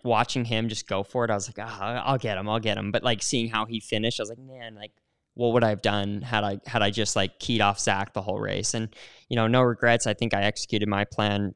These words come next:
as well as I could have. But yeah, it's, it's really hard early in the race when you feel really good to hold back, 'cause I felt too good through fifteen K, and then I kinda pushed a little bit too much the next fifteen K, and then the last ten K, I was like, "Oh yeah, we probably should have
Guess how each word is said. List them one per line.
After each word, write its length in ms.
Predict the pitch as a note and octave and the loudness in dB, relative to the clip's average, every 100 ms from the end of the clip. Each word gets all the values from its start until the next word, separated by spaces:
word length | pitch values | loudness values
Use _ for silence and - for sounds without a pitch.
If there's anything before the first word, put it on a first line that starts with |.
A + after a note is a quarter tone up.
| - | -4
as 200 | G#2+ G#2 | -2 0
well 220 | G#2+ G2+ | 4 4
as 80 | G2+ | 4
I 80 | G2 | 0
could 240 | - A2+ | 0 2
have. 220 | G#2 F#2+ | 2 2
But 180 | G#2 F#2 - - _ _ _ _ _ _ | 0 -2 -6 -20 _ _ _ _ _ _
yeah, 280 | - C3+ A#2+ | 2 4 6
it's, 200 | G#2 - | 4 0
it's 280 | A#2+ - - | -2 -2 -2
really 280 | B2+ C3+ B2+ | 4 6 8
hard 440 | A#2+ A#2 A2+ G2+ _ _ | 6 6 6 2 _ _
early 320 | C3 B2 A#2+ | 4 6 6
in 120 | A2+ | 6
the 80 | A2 | 4
race 320 | A2 A2 G#2+ | 4 4 2
when 100 | - | 2
you 80 | A2 | 0
feel 540 | G2+ - _ - B2 G#2 | 0 -8 _ 2 4 4
really 260 | G#2+ G#2+ | 2 2
good 300 | G2+ G#2+ G2+ | 2 2 2
to 80 | G#2+ | 0
hold 240 | F#2+ G2+ | -2 0
back, 240 | G2 G#2 F#2+ | 2 0 0
'cause 280 | A2 G#2 - _ | -4 -4 -6 _
I 160 | A#2 C#3 | 0 2
felt 320 | - G#2+ - _ _ _ _ _ | 4 2 0 _ _ _ _ _
too 260 | - - C#3 | -2 2 4
good 320 | C3+ C3+ B2+ | 6 6 6
through 140 | - A#2+ | 0 -4
fifteen 500 | - B2 - A2+ A2+ | -2 -4 -2 -2 0
K, 280 | B2 A2 | 2 2
and 100 | A2 | 2
then 80 | A2 | 0
I 120 | A2 | -2
kinda 340 | A2 - A2+ G2+ - | -2 -4 -4 -4 0
pushed 320 | B2 A#2 - | 2 2 0
a 40 | |
little 260 | A2 A2 A2 | -2 0 -2
bit 240 | G#2 F#2 | -2 -4
too 180 | - A#2+ | -2 -2
much 420 | G#2+ G2+ G2+ - | 0 -2 -4 -6
the 80 | - | -2
next 280 | G#2+ G2+ - | -2 -2 -6
fifteen 340 | G2+ - G2+ | -12 -8 -8
K, 240 | - A2 G2 | -4 -2 -2
and 100 | G#2 | -6
then 120 | G#2+ | -6
the 60 | |
last 260 | G#2+ G2+ - | -4 -6 -6
ten 120 | G#2 | -8
K, 140 | G2+ F#2+ | -6 -6
I 40 | |
was 80 | G2 | -6
like, 120 | - | -10
"Oh 120 | - - | -14 -16
yeah, 140 | - - | -18 -20
we 80 | A2+ - | -20 -8
probably 220 | G2 F#2 | -6 -6
should 180 | - | -8
have 80 | F#2+ | -10